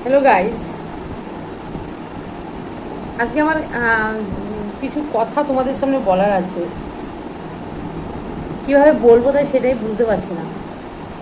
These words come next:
কারণ, আহ, পালবাড়ি, পালবাড়ি রিলেটেড, কারণ আমরা এখন ক-, এটাই ট্রেন্ডে চলছে, এটা নিয়ে আমরা সবাই ভিডিও করছি,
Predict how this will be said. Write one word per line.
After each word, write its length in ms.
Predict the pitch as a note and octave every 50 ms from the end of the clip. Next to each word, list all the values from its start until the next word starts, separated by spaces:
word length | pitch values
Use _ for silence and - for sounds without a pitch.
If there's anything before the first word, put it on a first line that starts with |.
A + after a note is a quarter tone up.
| - - -
কারণ, 360 | A#3 A3+ A#3 B3 C4 C4+ C4+ B3+ - - A#3
আহ, 480 | A3 G#3+ G#3 G3+ G3+ G3+ G3+ G3+ G3+ F#3+ F3+ - - - - - - - - - - - - - - - - - -
পালবাড়ি, 500 | C#4 C4+ C#4 C#4+ D4 D4 D4+ D4 D4 C#4+ - B3+ -
পালবাড়ি 500 | C#4 B3+ C4 C#4 C#4+ C#4+ C#4+ C#4+ D4 D4
রিলেটেড, 440 | C4+ C4 B3+ C4 C4 B3+ C4+ C4+ - - - - -
কারণ 140 | - B3 A3+
আমরা 180 | A3 A3 A#3 B3
এখন 340 | B3 A#3+ - C4+ D4 D4 C#4+ - A3+ G3+
ক-, 220 | A3+ A3 - - A3+
এটাই 220 | G#3+ A3 B3+ C4
ট্রেন্ডে 320 | C4 - B3 A#3 A#3 B3 B3
চলছে, 260 | B3 C4+ C4 C4 D4 C#4
এটা 180 | A3+ G3+ G3+
নিয়ে 140 | G#3 G#3+ A3+
আমরা 140 | A#3 B3 B3
সবাই 240 | A#3+ B3+ B3 B3 A#3+ G3
ভিডিও 240 | G3 F3+ F3+ G3+ A3 -
করছি, 280 | G3+ F3 E3 - -